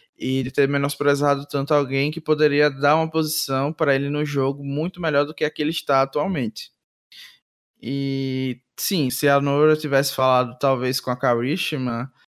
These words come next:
ela poderia ter ido muito pra frente. E agora a gente vê aqui também o gameplay horrível do Dean em termos de jury management, né? De, de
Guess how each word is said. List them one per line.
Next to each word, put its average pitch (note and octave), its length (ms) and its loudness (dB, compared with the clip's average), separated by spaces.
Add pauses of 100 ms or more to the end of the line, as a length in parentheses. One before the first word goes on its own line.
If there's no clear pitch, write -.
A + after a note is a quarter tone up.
(220)
ela A#2+ 160 -2
poderia B2+ 500 -2
ter B2+ 220 -2
ido B2 200 -8
muito C3 400 -4
pra E3+ 220 0
frente. A#2+ 540 -6
E - 20 -2
agora B2 720 2
a C3 120 2
gente C3 240 -8
vê C#3 120 2
aqui C#3 200 -2
também C3 500 -2 (340)
o A2+ 60 -16
gameplay C#3 540 4
horrível C#3+ 400 2
do C3+ 120 -6
Dean B2+ 360 -2
em - 20 -4
termos C#3 380 0
de C3+ 100 -4
jury C3 240 0
management, D#3+ 720 -2 (160)
né? C3 320 -6
De, A#2 480 -10
de A#2+ 540 -8